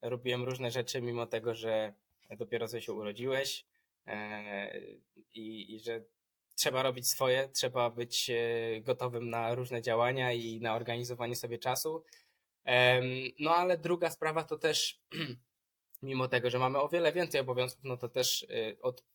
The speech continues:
ósmej, powiedzmy, do szesnastej nie jestem w pracy, więc to mi odeszło w tym momencie przez te parę tygodni. Em, no i też, e, prawdopodobnie nie jestem aż tak zmęczony i, i, i to doszło do tego, ale też po prostu poukładałem sobie pewne rzeczy w głowie, że,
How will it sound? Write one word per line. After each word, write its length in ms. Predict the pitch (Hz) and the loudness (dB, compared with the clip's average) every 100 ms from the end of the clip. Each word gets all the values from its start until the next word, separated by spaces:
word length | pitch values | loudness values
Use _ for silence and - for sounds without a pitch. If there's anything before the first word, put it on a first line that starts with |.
| _ _ | _ _
ósmej, 320 | 165 127 135 127 | -6 -2 -2 0
powiedzmy, 320 | 123 123 127 | 0 0 -4
do 100 | 131 | -4
szesnastej 640 | 135 123 127 123 131 131 - _ - | -2 -2 -2 0 0 -2 -6 _ -6
nie 100 | 120 | 0
jestem 260 | 117 - 123 | 0 0 -2
w 60 | |
pracy, 440 | - 113 - 123 127 _ _ _ | 2 0 2 0 -2 _ _ _
więc 260 | 113 120 117 | -8 -6 0
to 100 | 127 | 0
mi 120 | 127 | 0
odeszło 380 | 120 123 120 120 | 0 0 0 -2
w 360 | - - - - | -4 -10 -10 0
tym 180 | 151 127 | 2 2
momencie 400 | 113 110 110 117 | -2 -6 -8 -12
przez 220 | - 117 | -8 -6
te 120 | 120 | -6
parę 240 | - 117 113 | -2 -2 -4
tygodni. 540 | 120 113 104 110 135 _ _ _ _ _ - | -4 -4 -2 -6 -10 _ _ _ _ _ -4
Em, 680 | 117 113 117 117 117 117 113 | -4 -4 -8 -10 -10 -10 -10
no 120 | 120 | -4
i 120 | 127 127 | -4 -2
też, 400 | 131 123 - 123 | -2 0 -2 -2
e, 120 | 113 | -4
prawdopodobnie 640 | 131 123 127 131 131 131 | -4 -4 -6 -4 -4 -4
nie 140 | 131 131 | -6 -4
jestem 260 | 123 131 127 | -4 -6 -8
aż 140 | 123 | -6
tak 180 | 127 123 | -6 -6
zmęczony 520 | 127 120 123 117 151 _ _ _ _ _ _ _ _ _ | -8 -4 -4 -4 -6 _ _ _ _ _ _ _ _ _
i, 200 | - 117 | -8 -6
i, 380 | 117 117 117 135 | -6 -6 -8 -10
i 40 | 127 | -6
to 120 | 127 | -4
doszło 240 | 123 123 | -2 -4
do 60 | 113 | -6
tego, 400 | 139 147 147 - | -4 -2 -4 2
ale 240 | 202 185 | 4 4
też 160 | 180 170 | 2 -2
po 100 | 165 | -6
prostu 320 | - 151 131 | -6 -6 -2
poukładałem 500 | 127 123 131 127 117 | 0 2 2 2 0
sobie 220 | 117 113 | -2 -6
pewne 300 | - 113 117 | -6 -6 -4
rzeczy 240 | 120 113 123 | -6 -6 -6
w 60 | |
głowie, 300 | 120 123 123 | 2 2 2
że, 240 | 117 117 | 0 -2